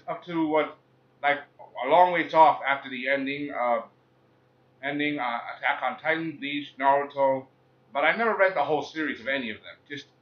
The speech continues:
chapters, you know. Uh, but I can get into, like, maybe, I can get into probably Gintama, you know, maybe, you, you know,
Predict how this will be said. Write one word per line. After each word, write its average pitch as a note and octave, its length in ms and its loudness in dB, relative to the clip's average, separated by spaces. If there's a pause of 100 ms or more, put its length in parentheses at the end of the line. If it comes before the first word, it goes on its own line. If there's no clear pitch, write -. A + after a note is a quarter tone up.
(100)
chapters, - 540 -4 (160)
you A2 80 -16
know. G#2 60 -14 (1400)
Uh, G2 140 -18 (100)
but A#2+ 300 -4 (240)
I - 20 -10
can F#3+ 120 -10
get F#3 120 -2
into, E3+ 240 -6
like, C3+ 200 0
maybe, B2 420 -8 (500)
I F3+ 100 -4
can F#3+ 60 -4
get F#3+ 260 4
into E3+ 100 -8
probably D3+ 320 0
Gintama, C#3 760 -2
you C3 120 -6
know, A#2+ 240 -4
maybe, B2+ 440 -4 (800)
you, C#3 120 -8
you B2 340 -4
know, A2 380 -4